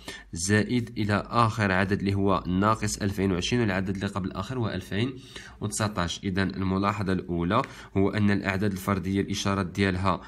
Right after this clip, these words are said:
موجبة، والأعداد الزوجية الإشارات ديالها سالبة، أي أنني بإمكاني نكتب العدد أ بهذا الشكل هذا، واحد زائد ثلاثة زائد خمسة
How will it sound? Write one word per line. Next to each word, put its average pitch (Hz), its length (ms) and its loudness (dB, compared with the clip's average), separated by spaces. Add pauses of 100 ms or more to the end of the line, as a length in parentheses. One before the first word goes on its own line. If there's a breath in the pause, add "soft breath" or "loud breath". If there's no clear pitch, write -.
(240 loud breath)
موجبة، 92 560 2
والأعداد 101 360 0
الزوجية 95 600 0
الإشارات 98 420 0
ديالها 98 460 0 (220 loud breath)
سالبة، 113 600 0
أي 101 180 2
أنني 98 160 2
بإمكاني 101 380 0
نكتب 95 180 -2
العدد 92 380 0
أ 123 100 2
بهذا 113 140 0
الشكل 110 300 0
هذا، 104 280 0 (280 loud breath)
واحد 92 480 2 (340 loud breath)
زائد 95 420 0
ثلاثة 95 420 2 (240 loud breath)
زائد 85 400 -2
خمسة 98 520 0